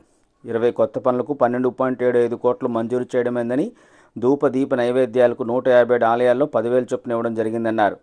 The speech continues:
శ్రీకాకుళం నియోజకవర్గంలో వృద్ధాప్య పింఛన్లు కలిపి పదహారు వేల నూట యాభై ఒకటి, వితంతు, వికలాంగ, చేనేత, మత్స్యకార, గీత కార్మికులు, అభయహస్తం,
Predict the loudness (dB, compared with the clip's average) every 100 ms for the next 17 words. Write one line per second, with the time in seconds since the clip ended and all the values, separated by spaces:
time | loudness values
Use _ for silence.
0 | _ _ _ _ _ -6 -2 4 4 4
1 | 2 0 0 -2 0 0 0 0 2 2
2 | 2 -6 -4 -2 -2 -2 -2 -2 -4 -6
3 | -6 -4 2 4 4 4 2 0 -2 2
4 | 4 4 2 -2 -2 -6 -8 -12 -4 -4
5 | 0 -2 -2 -4 -4 0 0 0 -4 -2
6 | -2 -2 -2 -4 -4 0 0 0 -2 -6
7 | -2 0 0 -2 -2 -2 0 -2 -2 -4
8 | -6